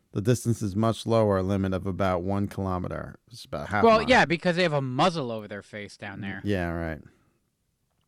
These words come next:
Speaker 1: Owls are the only bird that can see color blue. No, false. Birds in general have excellent color
Speaker 2: <laughs>
Speaker 1: vision. Some are able to even see in the U V spectrum.
Speaker 2: What?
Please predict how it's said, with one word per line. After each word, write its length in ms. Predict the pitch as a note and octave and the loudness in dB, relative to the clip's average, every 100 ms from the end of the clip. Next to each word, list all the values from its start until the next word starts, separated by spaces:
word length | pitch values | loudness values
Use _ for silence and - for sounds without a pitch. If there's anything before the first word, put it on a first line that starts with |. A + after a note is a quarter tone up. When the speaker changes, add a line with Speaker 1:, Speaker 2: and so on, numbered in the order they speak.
| - - | -8 2
Speaker 1:
Owls 320 | B2+ D3+ B2 | 6 8 6
are 60 | |
the 140 | B2+ A#2+ | 4 2
only 260 | A#2 B2 | 2 2
bird 240 | A2 A#2 A2 | 4 4 4
that 160 | G#2 | 2
can 100 | - | 0
see 240 | G2+ - G#2 | -2 -2 -2
color 320 | - G#2 G2 | 0 0 2
blue. 380 | F2+ F#2 D#2+ - _ _ _ _ _ | 0 -2 -4 -6 _ _ _ _ _
No, 240 | B2+ D3+ G#2 - | 0 2 2 2
false. 320 | C#3+ G2 - | 4 4 2
Birds 340 | - A#2 B2 | 6 6 8
in 140 | A#2+ A2 | 6 6
general 320 | A#2 A#2+ A#2 | 6 6 4
have 120 | A2+ | 4
excellent 480 | - C3 - A2 E3+ | 2 2 4 4 4
color 360 | A2 G#2+ G#2 G#2+ - D#4+ | 6 6 6 4 0 -8
Speaker 2:
<laughs> 220 | - D#4+ | -6 2
Speaker 1:
vision. 480 | B2 A#2+ G#2+ F#2+ F#2+ | 4 6 4 2 0
Some 360 | - B2+ C#3+ | 2 4 6
are 240 | C#3 B2+ B2 | 8 8 6
able 280 | A#2 A#2 B2 | 6 6 6
to 120 | - | 4
even 240 | A#2+ A#2 B2+ | 2 2 2
see 160 | - | 2
in 100 | B2 | 2
the 100 | B2+ B2+ | 4 4
U 140 | C#3 | 4
V 160 | C#3 D#3+ | 4 0
spectrum. 640 | - F2+ - C#2+ C2 F#2 _ _ _ - - | 0 -4 -4 -8 -10 -12 _ _ _ -20 -6
Speaker 2:
What? 180 | D#4 D#4 | -4 0